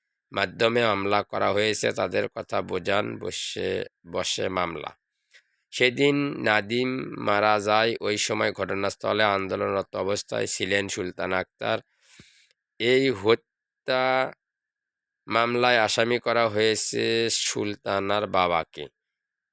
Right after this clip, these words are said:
মিস আক্তার বলেন, "আন্দোলন করলাম, যেখানে আমার বাবা আমাকে সাপোর্ট দিল। আমাকে রাত একটা বাজে বাবা আমাকে নিয়ে আসে রাস্তা থেকে। আজকে সেই বাবার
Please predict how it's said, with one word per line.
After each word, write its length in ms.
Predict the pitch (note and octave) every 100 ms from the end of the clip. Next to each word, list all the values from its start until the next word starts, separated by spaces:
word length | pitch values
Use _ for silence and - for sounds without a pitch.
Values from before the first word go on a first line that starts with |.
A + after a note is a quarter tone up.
| _ _ -
মিস 560 | G2 G#2 A2+ C#3 C#3+ B2
আক্তার 440 | C3 _ B2+ A#2
বলেন, 360 | G2+ G2+ A#2+ A#2+
"আন্দোলন 460 | A2+ A2 A2+ A2+
করলাম, 800 | - A2 G#2+ G#2 G#2 A2 A#2+ A#2
যেখানে 540 | G2+ G2 A2 A2 A#2
আমার 400 | - F#2+ G2 G#2
বাবা 320 | G2+ G2 F#2+ F#2+
আমাকে 320 | F#2+ F#2+ G#2
সাপোর্ট 440 | - F#2+ - A2+
দিল। 400 | D#2 F2+ F2+ G2 B2 _ - - _
আমাকে 760 | F#2 A2 B2+ - C3+ C3 C3
রাত 360 | A#2 G#2+ A#2 -
একটা 440 | A2 - - C3
বাজে 560 | A2 G#2 G2 G2 A2 A#2
বাবা 400 | G2+ G2 G2 G2+
আমাকে 420 | G2 G#2+ - A2+
নিয়ে 720 | G2+ G2 F#2+ G2+ G#2+ A2+ C#3 - _ -
আসে 480 | F2 F#2+ - A2 G#2+
রাস্তা 380 | F#2 - A2 G2+
থেকে। 420 | - F#2+ D#2+ A#1+
আজকে 380 | D#2 - - G2
সেই 380 | - A2+ B2+
বাবার 380 | A#2+ G#2 G#2 A2+